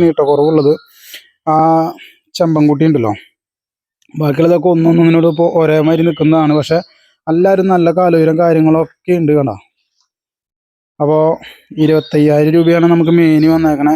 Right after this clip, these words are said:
എൻ്റെ കണക്കൂട്ടൽ ശരിയാണെങ്കിൽ ഒരു നൂറ്റി എഴുപതിനും നൂറ്റി അൻപത്തഞ്ചിനും ഇടയിലാണ് ഈ നാല് കുട്ടികളിൽ ലൈവ് ആയിട്ട്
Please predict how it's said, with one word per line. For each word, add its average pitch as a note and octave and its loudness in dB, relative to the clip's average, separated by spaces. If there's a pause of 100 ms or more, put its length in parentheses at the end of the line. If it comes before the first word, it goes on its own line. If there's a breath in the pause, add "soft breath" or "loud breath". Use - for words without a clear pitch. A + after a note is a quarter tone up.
എൻ്റെ C#3 0
കണക്കൂട്ടൽ D#3 -4
ശരിയാണെങ്കിൽ E3 0
ഒരു E3 -6 (280)
നൂറ്റി D#3 -2
എഴുപതിനും D#3+ 2 (400)
നൂറ്റി E3 -2
അൻപത്തഞ്ചിനും D#3 0
ഇടയിലാണ് D#3 2
ഈ D#3+ 2
നാല് D3+ 0
കുട്ടികളിൽ D#3 0
ലൈവ് D3 2
ആയിട്ട് C#3 -2